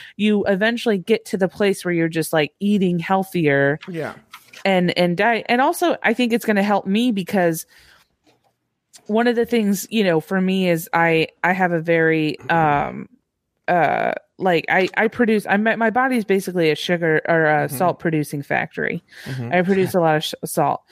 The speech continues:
Speaker 2: Mm-hmm.
Speaker 1: And so I think it's gonna really help me kinda cut back on my salt because, like, even though a lot of recipes call for salt, if I just don't put 'em in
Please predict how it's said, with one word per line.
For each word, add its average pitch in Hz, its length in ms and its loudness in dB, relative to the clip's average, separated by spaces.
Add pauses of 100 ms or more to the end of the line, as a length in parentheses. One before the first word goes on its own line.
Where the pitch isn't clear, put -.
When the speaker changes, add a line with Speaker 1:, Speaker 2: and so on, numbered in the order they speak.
(140)
Speaker 2:
Mm-hmm. 131 180 -10
Speaker 1:
And 185 160 0
so 208 300 0
I 185 120 0
think 220 220 -2
it's 208 160 0
gonna 190 220 2
really 175 280 2
help 170 280 0
me 165 300 -2
kinda 160 280 -4
cut 175 260 -2
back 170 220 -2
on 165 160 2
my 147 120 2
salt 233 400 -2
because, 180 360 -2
like, 156 360 -2 (440)
even 226 280 0
though 190 160 2
a - 20 2
lot 165 200 2
of 156 80 0
recipes 160 440 -2
call 160 280 0
for - 180 -2
salt, 247 360 0
if 190 100 -2
I 208 100 4
just 226 160 -6
don't 226 180 0
put 208 140 2
'em 175 120 4
in 214 200 4